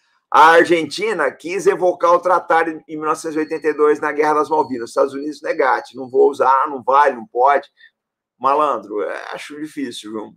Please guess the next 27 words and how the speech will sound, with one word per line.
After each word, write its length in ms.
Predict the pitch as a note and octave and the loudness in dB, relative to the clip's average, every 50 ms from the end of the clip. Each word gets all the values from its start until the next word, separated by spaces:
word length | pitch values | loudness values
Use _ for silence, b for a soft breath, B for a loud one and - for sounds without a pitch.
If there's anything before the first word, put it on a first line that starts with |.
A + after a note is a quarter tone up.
| _ - | _ -4
É 80 | - | 0
o 120 | A#2 C3 C#3 | 0 0 0
que 100 | - D3+ | 0 0
o 60 | D3+ | 0
Marcelo 440 | D3 D3 D3 C#3+ - - C#3+ C#3 C#3+ | 2 2 0 0 2 4 4 4 4
tá 160 | - D3 C#3 | 2 0 0
falando 460 | C#3 - D3+ D3 D3 D3 D3 D3 D3 | 2 2 0 2 0 0 -2 0 0
aí. 380 | D3+ D#3 - A2+ A2 A#2+ G#2+ - _ _ _ _ _ | 0 0 0 -4 -10 -10 -12 -16 _ _ _ _ _
O 40 | |
tratado 520 | - C#3 C3+ B2 A#2+ - B2+ B2+ C3 C3+ - | -4 -2 0 0 0 0 0 0 2 2 2
tá 100 | C#3 C#3+ | 0 0
embaixo. 480 | D3+ C3+ A2 A2 G#2+ A2 G#2 - - _ _ _ _ _ _ _ _ _ _ _ _ _ _ _ _ _ _ _ _ _ _ _ _ _ _ _ _ _ _ _ _ _ _ _ _ _ _ _ _ _ _ _ _ _ _ _ _ _ _ _ _ _ _ _ _ _ _ _ _ _ _ _ _ _ _ _ | 0 2 0 0 0 0 -4 -8 -16 _ _ _ _ _ _ _ _ _ _ _ _ _ _ _ _ _ _ _ _ _ _ _ _ _ _ _ _ _ _ _ _ _ _ _ _ _ _ _ _ _ _ _ _ _ _ _ _ _ _ _ _ _ _ _ _ _ _ _ _ _ _ _ _ _ _ _
A 100 | - C#3 | 0 0
China 280 | C3+ - F3+ F#3 F3+ F3+ | 0 0 -2 0 0 2
monopolizou 680 | F3 F3+ F3+ E3+ E3 E3 E3+ E3+ E3 D#3 C3+ D3 E3 | 4 4 4 4 4 2 2 2 2 2 4 4 4
a 80 | D#3+ D#3+ | 4 4
produção 420 | D#3 D#3 D3 D3+ C#3+ - - D3 | 2 -2 -2 -2 -6 -4 -6 -6
industrial 460 | C#3+ C3+ C#3+ C#3+ - - C#3 C#3 C#3 | -6 -6 -8 -10 -4 0 2 2 2
do 80 | C3+ C3 | 2 2
planeta. 240 | C#3+ C3 A2+ G#2+ G#2+ | -2 -2 -2 -2 -4
Será 220 | - D#3 D3 D#3 | -2 -2 -2 -2
que 240 | D3 D3 D3 - - | -2 -6 -12 -12 -10
uma 140 | C3+ C#3 C#3+ | -8 -4 -2
reversão 480 | C3+ C3+ C3 B2+ B2+ B2 - - B2 B2 | -2 -2 0 -2 -2 -4 -4 -4 -4 -4
após 320 | - - B2 A#2+ A#2+ A2 | -2 0 0 0 0 -2
o 40 | - | -2
coronavírus? 680 | - A#2+ A2 A2 A2 A2 A2+ A2 C3 C3 - - - | -2 0 0 0 0 -2 -2 -2 -2 -4 -6 -6 -8